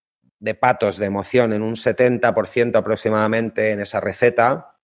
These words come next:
además lo utilizas al inicio del discurso,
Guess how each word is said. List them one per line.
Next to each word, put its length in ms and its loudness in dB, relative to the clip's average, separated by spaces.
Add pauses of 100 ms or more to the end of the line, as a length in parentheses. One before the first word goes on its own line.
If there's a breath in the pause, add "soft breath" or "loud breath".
(560)
además 280 -2
lo 80 0
utilizas 440 -2
al 120 0
inicio 420 0
del 100 4
discurso, 720 -2